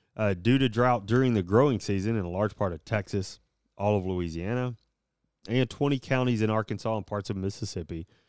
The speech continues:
uh, farmers are eligible to apply for federal aid.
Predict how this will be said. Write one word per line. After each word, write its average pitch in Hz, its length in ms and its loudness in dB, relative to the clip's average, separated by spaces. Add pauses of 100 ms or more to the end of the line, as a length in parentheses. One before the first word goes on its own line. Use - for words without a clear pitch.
(400)
uh, 98 140 0
farmers 120 400 2
are 104 140 2
eligible 110 520 2
to - 160 0
apply 104 380 -2
for - 180 -10
federal 98 580 -4
aid. 82 360 -2